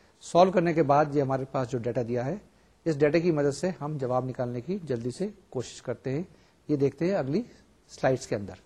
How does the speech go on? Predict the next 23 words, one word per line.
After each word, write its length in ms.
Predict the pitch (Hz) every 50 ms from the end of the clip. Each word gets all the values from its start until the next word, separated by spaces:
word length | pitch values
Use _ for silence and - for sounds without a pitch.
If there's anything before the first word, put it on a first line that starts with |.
| _ _ _ _ _ _ _ _ _ _ _ _ _ _ _ _ _ _ _ _ - _ _ _ _ _ _ _ _ _ _ -
ان 160 | 180 214 214
سلائیڈز 340 | - 190 180 180 175 180 -
کے 60 | 196
اندر 180 | 175 170 185
ہمارے 260 | 170 160 156 151 151 151
پاس 460 | - 151 143 147 170 - - - - - _ _ _ _ _ _ _ _ _
آپ 300 | - 139 143 147 139 -
کو 240 | - 175 196 - - - - - - _ _ _ _ _
سولوشن 500 | - - - - 165 160 147 - 170 175 254 - - - - - - - - - -
نظر 220 | 143 135 127 143 143
آئے 180 | 135 120 110 101
گا۔ 60 | 98 95 - - _ _ _ _ _ _ _ _ _ _ _ _ _ - _ _ _ _ _ _ _ _ _ _ _ - _ _ _ _ _ _ _ _ _ _ _ - - - _ _ _ _ - - - - - _ _ _ _ _ _ _ _ _ _ _ _ _ _ _ _ _ -
First 220 | - 160 156 - 160
of 120 | 151 175
all، 140 | 185 202 190
ہم 60 | 185
سپوز 340 | 175 - 156 - 175 185 -
کرتے 280 | - 180 165 - 185 185
ہیں 60 | 185
کہ 120 | 180 - -
ایکس 240 | 156 151 147 - -
ٹی 180 | - - 196
denote 500 | 180 147 156 143 151 160 175 175 175 -